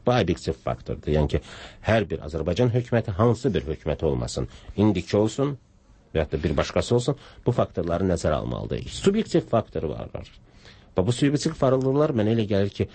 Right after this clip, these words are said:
İrana qarşı münasibətdə, hətta siz fikir verirsiniz ki, Azərbaycan Amerika Birləşmiş Ştatlarına qarşı demarşlar eləyə bilir. Eləyir. Hmm,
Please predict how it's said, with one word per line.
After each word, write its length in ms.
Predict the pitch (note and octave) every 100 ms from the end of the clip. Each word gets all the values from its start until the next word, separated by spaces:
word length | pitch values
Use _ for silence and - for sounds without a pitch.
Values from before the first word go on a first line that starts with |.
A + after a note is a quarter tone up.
| - - _
İrana 400 | B2+ C3 C#3 D3 A#2
qarşı 340 | G2+ G2 -
münasibətdə, 840 | G2 F#2+ G2 F#2+ - G#2 - - G#3 A#3 -
hətta 260 | G2+ A#2 -
siz 220 | - -
fikir 220 | - D3+
verirsiniz 240 | D#3+ E3+ C3
ki, 80 | A2
Azərbaycan 420 | A2 A2 A#2+ D3 - _ _ -
Amerika 300 | D3+ G#3+ B2+
Birləşmiş 300 | A#2+ - A2
Ştatlarına 480 | F2+ - F#2+ F#2 E2+
qarşı 280 | E2 - E2
demarşlar 480 | E2 D#2 - E2
eləyə 240 | D#2+ D2+ D2+
bilir. 240 | C#2+ B1+ - - - - - - - - - - -
Eləyir. 360 | D2 D2 B1+ - - - - - - - - - - - - -
Hmm, 240 | A#1 G#1+